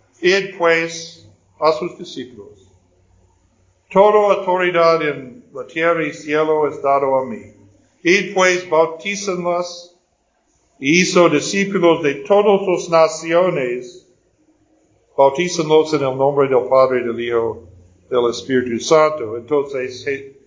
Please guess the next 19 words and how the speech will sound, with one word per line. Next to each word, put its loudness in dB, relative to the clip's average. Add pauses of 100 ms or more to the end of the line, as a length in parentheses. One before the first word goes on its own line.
(200)
Jesús 0
en 2
aquel 2
momento -2
da 4
a 0
sus -6
discípulos -4 (400)
permiso 2
para 6
proclamar 2 (1500)
la 0
palabra 4
de -4
Dios -4
a -8
todas -2
las -8
naciones. -6